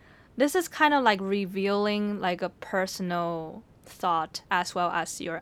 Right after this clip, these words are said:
actual life story to a certain extent. I'm fine revealing my story. I'm fine being vulnerable because that's what writing is. And I promised you my writing is always, always honest, and I'm, I will always be honest with you. But then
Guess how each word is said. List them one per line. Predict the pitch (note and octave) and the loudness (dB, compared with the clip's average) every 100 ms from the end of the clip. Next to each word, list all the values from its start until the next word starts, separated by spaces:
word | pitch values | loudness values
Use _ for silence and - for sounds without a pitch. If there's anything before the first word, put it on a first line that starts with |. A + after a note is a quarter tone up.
| - | -6
actual | E3 - E3+ | -8 -8 -8
life | E3 D#3 | -6 -8
story | - E3+ D#3 | -8 -8 -8
to | - F3 | -6 -6
a | |
certain | D#3+ F3 E3 | -6 -6 -8
extent. | F#3+ - - D#3 F3 A#3+ - - - - - - | -8 -10 -10 -8 -6 -8 -12 -20 -20 -20 -2 2
I'm | A#3 | 2
fine | - A#3 A3 C4+ C#4 - | 4 6 6 4 -2 -6
revealing | G#3 G#3+ F#3 F#3+ G3 G#3 G3 | -2 0 2 2 2 0 0
my | E3+ F3 | -2 -2
story. | - A3+ A3 A#3+ A#3 | 0 2 4 4 2
I'm | F#3+ | 0
fine | F#3+ F3+ F#3 | 0 0 0
being | F#3+ F#3 F3+ | 0 -2 -2
vulnerable | E3 D#3+ F#3 G3 G#3 | -2 0 0 2 0
because | G#3 F#3 F#3+ F3+ | -2 -4 -4 -2
that's | F3 E3+ | -4 -4
what | F3 E3 - | -2 -4 -2
writing | D3+ D#3+ F#3+ | -4 -2 0
is. | G3+ G#3+ | 0 0
And | - E3+ | -4 -4
I | D#3 | -4
promised | - - F3 F#3+ G#3+ - | -4 -2 0 0 -4 -4
you | C4 | -2
my | C4+ G3 | 0 0
writing | E3+ E3+ F#3+ F3+ | 0 0 0 -4
is | F3 - | -6 -6
always, | E3 E3 F3 - - - - - - - | -4 -4 -4 -8 -18 -20 -20 -20 -20 -2
always | G#3+ G3+ F#3+ F#3+ - | 2 4 4 0 -2
honest, | F#3 F3 G3+ A#3+ - - - | 0 0 -2 -6 -10 -16 -8
and | G3 | -4
I'm, | F#3 - - | -4 -4 0
I | F3+ | 2
will | F3 - | 2 2
always | F#3+ F#3+ | 2 2
be | - F3+ | -2 -6
honest | D#3+ E3+ - | -4 -4 -4
with | G#3+ | -2
you. | B3 B3 | 0 0
But | G3+ G#3 | 0 2
then | G#3+ A3 | 4 4